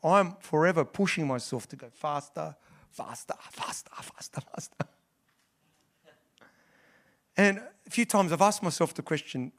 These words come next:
"Why do you have to go so fast?" I mean, how fast is fast enough gonna be? What is it, when you're going sixty kilometers an hour, then you're gonna say, "Oh, I've arrived"?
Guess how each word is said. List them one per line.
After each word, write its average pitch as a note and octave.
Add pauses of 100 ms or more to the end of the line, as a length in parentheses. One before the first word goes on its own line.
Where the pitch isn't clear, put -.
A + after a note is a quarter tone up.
(140)
"Why F#3+
do C4+
you B3
have A#3
to A3
go G3+
so G#3+
fast?" - (760)
I -
mean, A3+
how D4+
fast C4
is A3+
fast -
enough G3
gonna F#3+
be? D3+ (220)
What A#3
is F3
it, G3
when F#3
you're F#3+
going G#3+
sixty -
kilometers A#3
an A3
hour, B3
then A3+
you're A3
gonna G3+
say, A3+
"Oh, F3+
I've D#3
arrived"? E3